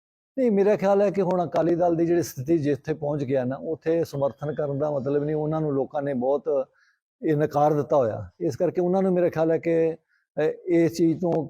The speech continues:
ਕੌਮ ਦੇ ਵੱਡੇ ਹਿੱਤਾਂ ਨੂੰ ਮੁੱਖ ਰੱਖਦਿਆਂ ਹੋਇਆਂ ਜਿਹੜੀਆਂ ਆਪਣੀਆਂ ਪ੍ਰਧਾਨਗੀਆਂ ਜਾਂ ਇਹੋ ਜਿਹੀਆਂ ਚੀਜ਼ਾਂ ਤੋਂ ਉਲਾਂਭੇ ਹੋ ਕੇ ਤੇ ਆਉਣ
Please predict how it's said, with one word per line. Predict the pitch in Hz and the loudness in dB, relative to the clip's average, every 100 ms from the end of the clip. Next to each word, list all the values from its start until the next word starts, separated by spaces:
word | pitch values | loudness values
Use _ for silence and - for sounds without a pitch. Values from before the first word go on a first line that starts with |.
| - - | -10 -4
ਕੌਮ | 156 156 151 | 0 0 2
ਦੇ | 160 | 2
ਵੱਡੇ | 151 151 151 | 4 4 2
ਹਿੱਤਾਂ | 147 147 143 | 2 0 0
ਨੂੰ | 147 | 0
ਮੁੱਖ | 143 - | -2 -2
ਰੱਖਦਿਆਂ | 151 151 156 | -2 -2 -2
ਹੋਇਆਂ | 147 139 139 - _ _ - | -2 -2 -4 -14 _ _ -6
ਜਿਹੜੀਆਂ | 143 156 156 | -2 0 0
ਆਪਣੀਆਂ | 139 - 143 147 | 0 0 -2 -2
ਪ੍ਰਧਾਨਗੀਆਂ | 127 139 135 120 120 135 139 | -2 -2 -2 0 -2 -2 -2
ਜਾਂ | 127 139 | 0 0
ਇਹੋ | 131 127 | 0 0
ਜਿਹੀਆਂ | 139 | -4
ਚੀਜ਼ਾਂ | 123 113 131 | -4 -2 -4
ਤੋਂ | 113 123 | -2 -2
ਉਲਾਂਭੇ | 117 135 135 | 0 0 0
ਹੋ | 147 117 | 0 0
ਕੇ | 131 123 | -4 -2
ਤੇ | 135 127 127 _ - | 0 -2 -4 _ -6
ਆਉਣ | 143 139 127 | -4 -2 -2